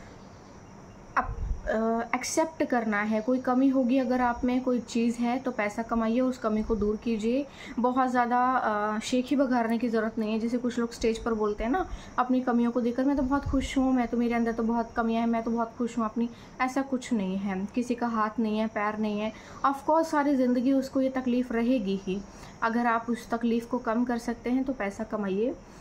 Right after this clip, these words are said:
और अपनी तकलीफ़ों को कम कीजिए, ठीक है। और Self love कीजिए, accept कीजिए अपने आप को, और जो भी कमियां हैं उन्हें दूर करने की कोशिश कीजिए,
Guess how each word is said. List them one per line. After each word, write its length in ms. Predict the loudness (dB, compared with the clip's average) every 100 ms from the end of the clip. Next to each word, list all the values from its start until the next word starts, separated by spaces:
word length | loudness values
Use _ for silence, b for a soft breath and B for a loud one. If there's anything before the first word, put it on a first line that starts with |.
| B -2
और 100 | 0
अपनी 200 | 0 -2
तकलीफ़ों 460 | 0 -2 0 -2
को 120 | -4 -6
कम 220 | -4 -4
कीजिए, 480 | -4 -6 -4 -6 -6 -10 -18 -8
ठीक 160 | -6 -2
है। 160 | -4 -4 -12 B B B -2
और 540 | -2 0 -2 -4 -6 -8 -14 -20 -6 -4 -4
Self 360 | -2 0 2 2
love 180 | 0 2
कीजिए, 300 | 0 2 2
accept 500 | 0 -2 -2 -2 -2
कीजिए 320 | -2 0 2 0
अपने 260 | 0 0
आप 260 | 0 -2 -2
को, 240 | -2 -2 B B B
और 100 | 0
जो 140 | 2 2
भी 100 | 0
कमियां 400 | 0 0 0 0
हैं 140 | 2
उन्हें 260 | 4 2 2
दूर 160 | -2
करने 300 | -2 -2 -2
की 140 | -4 -4
कोशिश 380 | -2 -2 -2
कीजिए, 380 | -6 -6 -6 -8